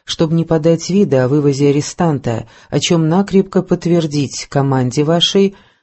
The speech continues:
кто будет знать о вывозе арестанта, чтобы никому не сказывал. В кабинет наш и по отправлению арестанта репортовать, что он под вашим караулом находится, как и прежде репортовали.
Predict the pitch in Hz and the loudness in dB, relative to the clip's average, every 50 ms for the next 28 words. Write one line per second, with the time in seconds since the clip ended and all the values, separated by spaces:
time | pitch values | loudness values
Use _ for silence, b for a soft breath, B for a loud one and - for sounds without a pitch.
0 | B - - - 190 208 196 185 208 196 190 202 160 165 160 165 165 170 180 185 | B -18 -4 0 2 2 4 2 2 2 2 2 2 2 0 2 2 0 0 0
1 | - 190 165 143 139 131 139 139 131 151 151 147 156 143 - - - 127 120 117 | 0 0 0 2 2 2 0 0 2 0 0 0 0 -2 -4 -4 -4 -2 -2 -2
2 | 120 - 127 - - - 135 127 139 139 135 127 - - 131 131 139 147 151 156 | -2 -4 -6 -4 -2 -2 -2 -2 -2 -2 -2 -4 -4 -4 -2 -2 0 0 0 0
3 | 156 147 - - - 143 120 110 107 120 113 107 98 92 - - _ _ _ _ | -2 -4 -6 -6 -4 -2 -2 -2 -2 -4 -4 -4 -4 -6 -8 -12 _ _ _ _
4 | _ _ _ _ _ _ _ _ _ - - - 175 160 180 185 196 220 233 220 | _ _ _ _ _ _ _ _ _ -12 -4 -2 0 0 2 2 4 2 2 0
5 | - - 127 117 117 - - 196 180 165 - 165 160 160 - 165 160 147 156 175 | -2 -2 -2 -2 -2 -2 0 0 0 0 2 0 0 0 0 0 0 0 0 0
6 | 185 175 170 160 151 147 147 - - - 156 156 151 151 151 170 160 156 151 151 | 0 0 0 0 0 -2 -4 -6 -6 -4 -2 -2 -2 -2 0 0 0 0 0 -2
7 | - 147 156 - - 180 170 135 127 117 113 113 - - - _ _ _ _ _ | -2 -4 -4 -2 -2 -2 0 0 0 -2 -2 -4 -8 -14 -18 _ _ _ _ _
8 | _ _ _ _ - - - 165 165 190 202 202 196 170 156 139 143 151 147 - | _ _ _ _ -14 -4 -2 0 2 2 2 2 2 0 0 0 0 0 0 0
9 | - 156 143 - - 151 147 143 139 135 139 147 147 151 151 160 156 - - 190 | -2 -2 -2 -2 0 0 2 2 2 2 0 0 0 0 0 -2 -2 0 -2 0
10 | 180 185 196 196 - - 196 190 190 180 185 - 135 127 127 135 127 - 135 147 | 2 2 0 0 0 0 0 0 0 0 0 0 -2 0 0 -2 -4 -2 0 0
11 | 143 139 135 127 143 156 160 165 165 - 175 165 - 151 135 120 110 110 107 101 | 0 0 0 -2 0 0 0 0 0 -2 -2 -2 0 -2 -2 0 -2 -2 -4 -4
12 | 101 95 - | -4 -6 -8